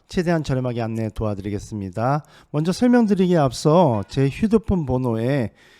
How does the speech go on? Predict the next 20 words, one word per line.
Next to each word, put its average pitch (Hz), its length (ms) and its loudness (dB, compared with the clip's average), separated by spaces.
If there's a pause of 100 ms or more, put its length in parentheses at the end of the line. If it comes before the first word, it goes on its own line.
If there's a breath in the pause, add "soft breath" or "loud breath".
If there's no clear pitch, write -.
(920 soft breath)
휴-, - 200 -2
아, 120 320 0
유튜브에 147 720 4
수입차 196 680 0
싸게 170 380 2
사기 143 360 0
한번 131 300 2
검색 113 320 -2
한번 117 200 -2
해보시면요. 113 600 -2 (260 loud breath)
제 196 140 4
얼굴 165 380 4
밑에 151 340 0
바로 107 280 0
V자가 139 600 0
있습니다. 120 500 -2
더보기. 95 560 -8 (320 soft breath)
그래서 120 220 -8
그걸 120 300 -6
클릭하시면 160 720 -2